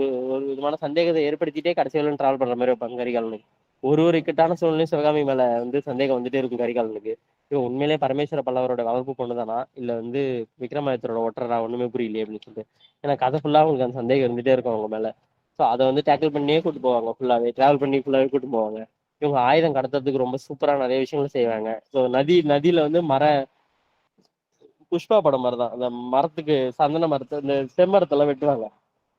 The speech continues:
வெட்டி அதுக்குள்ள ஆயுதத்தை கடத்துவாங்க ஆக்சுவலா. So, அதே மாதிரி வந்து இவரும் வந்து இந்த கதையில வந்து பார்த்தோன்னா, மரத்துக்கிட்ட, மரத்துக்கு நடுவுல வந்து உள்ள ஆயுதத்தை வச்சு கடத்துவாரு, எல்லாத்தையும் ஒரே இடத்துல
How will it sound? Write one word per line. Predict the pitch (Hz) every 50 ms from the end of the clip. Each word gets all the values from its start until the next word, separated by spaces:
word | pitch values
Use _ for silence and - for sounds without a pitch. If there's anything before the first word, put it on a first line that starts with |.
| _ - - - - _ _ _
வெட்டி | - 170 185 175 160 - 214
அதுக்குள்ள | 208 180 160 165 160 170
ஆயுதத்தை | 170 160 156 160 151 147 139 - 131
கடத்துவாங்க | 127 127 123 - 139 123 127 123 120
ஆக்சுவலா. | - - - 123 120 123 -
So, | - - 160
அதே | 143 135 151 156
மாதிரி | 160 156 147
வந்து | 139 135 139 160
இவரும் | 151 160 165 170 170 151
வந்து | 139 135 131 147 165 170 151 139 131
இந்த | 127 135 135
கதையில | 135 131 139 143
வந்து | 143 139 139 131 135
பார்த்தோன்னா, | 127 - 135 147 175 175 151
மரத்துக்கிட்ட, | 143 147 165 - - 175 156 147 147 139 135 131 131 123 - _ _ _ _ _ _ _
மரத்துக்கு | - 143 160 165 - 170 160 156
நடுவுல | 147 151 165 165 151
வந்து | 143 135 135 143 165 156
உள்ள | 151 151 156
ஆயுதத்தை | 151 135 143 147 143 143 131 135 123
வச்சு | - _ - 147
கடத்துவாரு, | 127 123 - 131 120
எல்லாத்தையும் | 117 120 117 117 120 117 139 131
ஒரே | 127 123 127 127
இடத்துல | 123 120 - 131